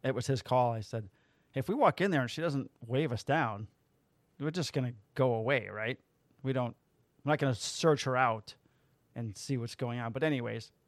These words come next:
as soon as we walk in the door, she's like, "Oh," <laughs> she waves to us. I'm like, "God damn it." <laughs>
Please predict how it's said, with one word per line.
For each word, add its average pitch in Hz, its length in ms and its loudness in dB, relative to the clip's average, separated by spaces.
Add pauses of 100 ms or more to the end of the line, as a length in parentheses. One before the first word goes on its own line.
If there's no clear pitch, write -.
(560)
as - 60 -12
soon 196 160 2
as 175 100 2
we 156 80 4
walk 139 260 10
in 127 80 2
the 120 60 0
door, 110 320 -2
she's 120 280 -6
like, 117 240 -4
"Oh," 175 480 4
<laughs> - 100 -20
she - 220 -6
waves 139 300 0
to 143 100 2
us. 135 120 0
I'm 131 80 -2
like, 127 160 -6
"God 147 240 -12
damn 98 220 -14
it." - 240 -12
<laughs> - 60 -20